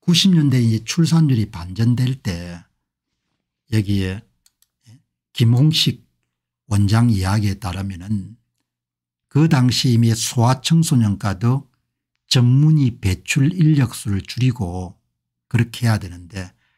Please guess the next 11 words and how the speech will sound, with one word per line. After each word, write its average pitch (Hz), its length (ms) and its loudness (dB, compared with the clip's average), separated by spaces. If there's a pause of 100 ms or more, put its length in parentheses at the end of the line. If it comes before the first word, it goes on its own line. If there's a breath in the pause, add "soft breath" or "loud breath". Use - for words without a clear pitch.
(520)
구십 175 280 4
년대 135 340 4
출산율이 185 680 2
여러분들 107 360 -2
떨어질 147 520 0
때도 151 500 -2 (1500)
대형 127 480 4
종합병원들은 104 920 0
병원마다, 139 920 0 (840)
예, 95 260 -20 (500)
미숙과 113 880 0